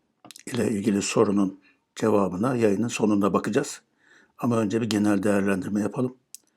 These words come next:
Bilindiği gibi geçtiğimiz günlerde Kraliçe Elizabeth'in vefatı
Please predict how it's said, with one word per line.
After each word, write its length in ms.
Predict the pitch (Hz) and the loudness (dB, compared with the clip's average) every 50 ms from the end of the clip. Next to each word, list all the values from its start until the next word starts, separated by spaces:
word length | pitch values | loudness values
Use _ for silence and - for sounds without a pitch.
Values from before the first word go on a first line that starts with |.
| _ _ _ _ - - - - - - - - _ _ _ _ _ _ _ _ _ - - | _ _ _ _ -20 -20 -20 -20 -20 -20 -20 -20 _ _ _ _ _ _ _ _ _ -2 2
Bilindiği 360 | 127 123 123 123 127 135 131 | 4 6 8 10 10 10 10
gibi 320 | 113 107 120 147 185 - - - _ _ _ _ _ - | 8 6 4 4 2 0 -6 -16 _ _ _ _ _ -4
geçtiğimiz 440 | - 131 117 - - 127 120 117 117 | -2 -2 -2 0 0 0 0 0 2
günlerde 480 | 107 110 110 110 107 104 110 117 117 - | 0 2 2 4 2 4 2 2 0 0
Kraliçe 460 | - 127 107 107 107 104 - - 143 | 2 2 4 4 2 2 0 0 0
Elizabeth'in 580 | 151 110 107 101 107 101 104 92 - 110 101 | 0 0 0 2 2 2 2 0 0 0 0
vefatı 580 | 101 98 - - 107 98 92 - - 123 123 - | 0 0 2 2 0 0 0 0 -2 -2 -2 -2